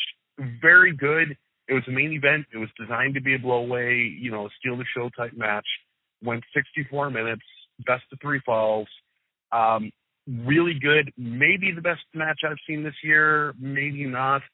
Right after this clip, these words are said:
certainly not the best match I've ever seen. Uh, for me, I think that you need to have, to, to really make a match stand out,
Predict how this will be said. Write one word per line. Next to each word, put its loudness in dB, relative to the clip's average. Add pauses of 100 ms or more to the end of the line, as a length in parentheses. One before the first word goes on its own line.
(160)
certainly 0
not 0
the -10
best -2
match -2
I've -2
ever -2 (100)
seen. -2 (460)
Uh, 2 (160)
for -8
me, 2
I 0
think -6
that -4
you -6
need -6
to -4
have, 0 (260)
to, -10 (160)
to -8
really 0
make -4
a -8
match -8 (120)
stand -2
out, 0